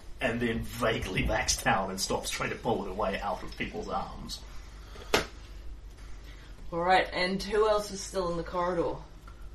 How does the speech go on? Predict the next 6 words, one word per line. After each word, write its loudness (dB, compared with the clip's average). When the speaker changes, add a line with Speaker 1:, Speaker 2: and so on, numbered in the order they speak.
Speaker 1:
Uh, 6
Commander 6
Endron 2
and 0
Octavia 2
Mandravius. 0